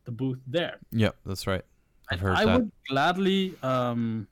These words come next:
Speaker 1: love to see a move or a movement or a shift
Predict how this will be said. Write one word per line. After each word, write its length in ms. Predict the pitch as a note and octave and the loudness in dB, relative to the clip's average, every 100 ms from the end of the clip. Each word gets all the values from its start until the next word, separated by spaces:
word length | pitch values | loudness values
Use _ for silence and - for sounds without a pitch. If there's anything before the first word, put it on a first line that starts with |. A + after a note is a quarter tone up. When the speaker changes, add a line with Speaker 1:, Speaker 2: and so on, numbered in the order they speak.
| _ _ A#2 | _ _ -4
Speaker 1:
love 500 | A#2+ D3 D#3 - - | 0 0 -4 -12 -8
to 100 | E3 | -6
see 560 | D3+ - C#3 C3 C3 B2 | -4 -6 -2 0 0 0
a 160 | B2+ | -4
move 720 | A2+ A#2 C#3+ F3 D#3+ A#2 - - _ _ _ _ _ | -4 2 4 4 4 0 -6 -18 _ _ _ _ _
or 160 | C3+ B2+ | 0 2
a 60 | B2 | 4
movement 880 | C#3 F3 D3 B2 A2+ G#2+ - - - | 4 4 2 0 -2 -4 -8 -18 -16
or 240 | A#2 A2+ | -12 -10
a 60 | A2 | -8
shift 680 | - - - D#3+ D#3 - | -8 -8 -4 -4 -6 -18